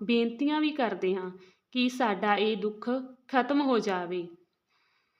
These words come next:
ਜਾਂ ਸਾਡੇ ਮਨ ਦੀਆਂ ਜੋ ਵੀ ਇੱਛਾਵਾਂ ਹਨ ਉਹ ਪੂਰੀਆਂ ਹੋ ਜਾਣ। ਪਰ ਸਾਧ ਸੰਗਤ ਜੀ, ਲੱਖਾਂ ਅਰਦਾਸਾਂ ਤੋਂ ਬਾਅਦ ਵੀ ਸਾਡੀ ਇੱਛਾ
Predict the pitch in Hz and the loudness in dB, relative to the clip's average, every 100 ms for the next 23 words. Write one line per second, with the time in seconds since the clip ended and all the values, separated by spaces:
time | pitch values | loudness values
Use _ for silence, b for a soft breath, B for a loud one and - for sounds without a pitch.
0 | _ _ _ _ _ _ _ _ _ _ | _ _ _ _ _ _ _ _ _ _
1 | _ _ _ _ _ _ _ _ b b | _ _ _ _ _ _ _ _ b b
2 | b b b - 214 240 254 262 254 208 | b b b -4 2 4 2 2 0 2
3 | 214 220 - - - 233 233 269 262 262 | 2 2 -2 -14 -2 4 6 4 2 2
4 | 240 226 226 220 214 214 214 214 - 240 | 2 2 0 0 0 -2 -4 -12 -14 -6
5 | - 262 254 285 302 254 220 220 - - | -2 0 2 2 2 0 0 -4 -10 -12
6 | - 226 233 233 233 220 208 214 214 226 | 0 2 2 0 0 4 2 2 0 2
7 | 214 208 175 175 - b b b b - | 4 2 -4 -8 -16 b b b b -6
8 | 220 214 247 208 208 - 240 208 190 185 | -4 -4 0 0 -2 -4 -2 0 -2 -4
9 | 214 240 262 - - 226 226 226 302 311 | -4 -4 -6 -12 -6 -2 -2 -2 0 0
10 | 285 233 226 226 262 269 269 277 226 202 | 0 0 0 -2 0 0 2 0 0 0
11 | 196 202 214 233 B B B - 269 233 | 0 -2 -2 -2 B B B -2 4 4
12 | 214 302 302 262 - 254 233 | 4 0 0 -4 -2 0 0